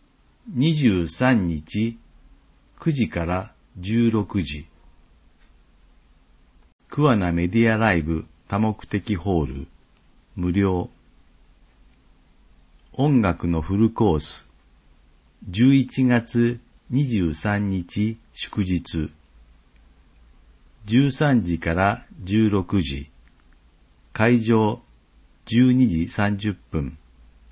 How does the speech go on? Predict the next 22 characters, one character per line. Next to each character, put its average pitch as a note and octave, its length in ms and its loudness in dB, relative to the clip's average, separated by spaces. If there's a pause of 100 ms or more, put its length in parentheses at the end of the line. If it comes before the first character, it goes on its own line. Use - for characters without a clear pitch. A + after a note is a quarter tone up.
(1160)
柿 G#2 300 0
安 C3 280 0
シ - 140 -8
テ A#2+ 100 0
ィ A#2 160 6
ホ A2 240 2
ー E2 40 2 (180)
ル - 80 -8 (100)
小 A2 320 0
ホ F#2+ 300 0
ー - 20 -2
ル。 C#2 220 -6 (840)
無 F#2+ 200 -2
料。 G2+ 400 2 (1800)
参 B2+ 320 -2
加 C3 140 -2
型 B2+ 260 2
コ A#2+ 200 0
ン F#2 100 0
テ D#2+ 160 -2
ン D2+ 100 -6
ツ。 - 260 -10